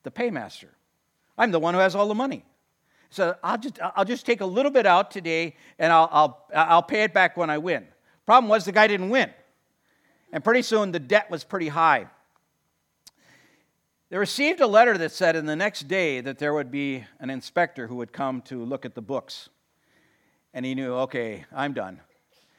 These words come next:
And he thought, "The only way out of this," he said, "I have no ability to pay off this debt. The only way out is to, uh, to take my life." So he went to his paymaster's tent,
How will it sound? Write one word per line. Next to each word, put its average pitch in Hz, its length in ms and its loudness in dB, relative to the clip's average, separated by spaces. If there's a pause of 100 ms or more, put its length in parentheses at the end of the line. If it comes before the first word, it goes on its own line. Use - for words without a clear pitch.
(500)
And 143 140 -6
he 147 60 -4
thought, 156 220 0
"The 160 100 -4
only 208 220 -2
way 190 160 0
out 180 180 4
of 135 100 -8
this," 131 160 -14
he 139 80 -12
said, 139 180 -6
"I 135 80 0
have 143 260 0
no 165 260 -2
ability 156 400 -4
to 120 80 -14
pay 139 200 -8
off 120 200 -6
this 113 180 -16
debt. 101 320 -14 (380)
The 127 80 -10
only 151 160 -6
way 143 180 -2
out 131 320 0 (800)
is 120 260 -14
to, 117 300 -10
uh, 110 140 -6 (1040)
to 113 80 -20
take 127 180 -12
my 113 100 -12
life." 127 220 -10 (1500)
So - 160 0
he 196 80 4
went 233 280 2
to 226 160 -2
his 185 540 -2
paymaster's 185 600 -4
tent, 170 260 -2